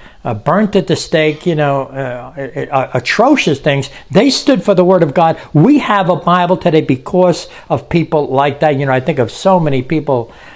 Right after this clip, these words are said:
uh, William Tyndale and many others. Thank God for them. So, uh,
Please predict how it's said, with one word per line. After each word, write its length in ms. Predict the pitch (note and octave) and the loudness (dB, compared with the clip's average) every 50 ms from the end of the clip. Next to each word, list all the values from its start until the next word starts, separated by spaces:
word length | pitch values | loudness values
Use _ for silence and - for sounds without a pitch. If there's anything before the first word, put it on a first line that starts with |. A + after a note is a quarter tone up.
| - - - | -20 -10 -4
uh, 380 | B2 B2 B2 A#2 A2+ A2+ A2 G#2+ | -2 -2 0 0 -2 -2 -2 2
William 380 | C#3 F#3 F#3 E3 D#3 C#3+ C3+ | 2 4 4 4 2 0 -2
Tyndale 580 | - - E3+ E3 D#3 D3+ D#3 D#3 D#3 D3 C#3+ C3 | -2 -2 0 0 0 2 2 2 4 4 2 2
and 160 | B2 C3 D3 | 0 0 2
many 320 | F3+ F#3+ F#3 F3+ D#3+ - | 2 2 2 2 0 0
others. 600 | - E3+ E3 C#3+ C#3+ D3+ C#3 C3 A#2+ - - - - - - - - - | 0 0 0 2 4 4 2 2 0 -2 -8 -14 -18 -20 -20 -20 -20 -10
Thank 320 | - - E3+ E3+ F3 - - | -2 0 0 0 0 0 0
God 300 | E3+ D#3 D#3 D3+ D#3 - | 0 2 2 2 0 -2
for 120 | - - C3+ | -4 -4 -2
them. 300 | B2+ D3 C#3+ C#3 B2+ - | 0 0 0 0 -2 0
So, 360 | - D3 C3 C3 C3 B2+ - - - - - - - - | 0 2 2 2 0 -2 -6 -12 -20 -20 -20 -10 -2 0
uh, 420 | D#3 D3 C#3+ C#3+ C#3+ C3+ C3+ | 2 2 2 2 0 0 -2